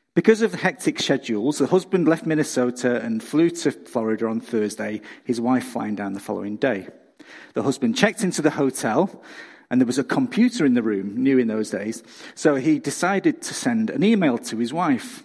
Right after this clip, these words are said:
However, he accidentally left out one letter in her email address, and without realizing his error, sent the email.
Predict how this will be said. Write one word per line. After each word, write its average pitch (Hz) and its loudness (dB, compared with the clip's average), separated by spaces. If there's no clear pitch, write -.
However, 156 -2
he 135 2
accidentally 175 0
left 131 0
out 113 -2
one 147 2
letter 151 -2
in 110 -6
her 110 0
email 127 2
address, - -8
and 110 -2
without 151 2
realizing 113 2
his 104 -4
error, 95 -2
sent 98 -8
the 135 2
email. 113 -2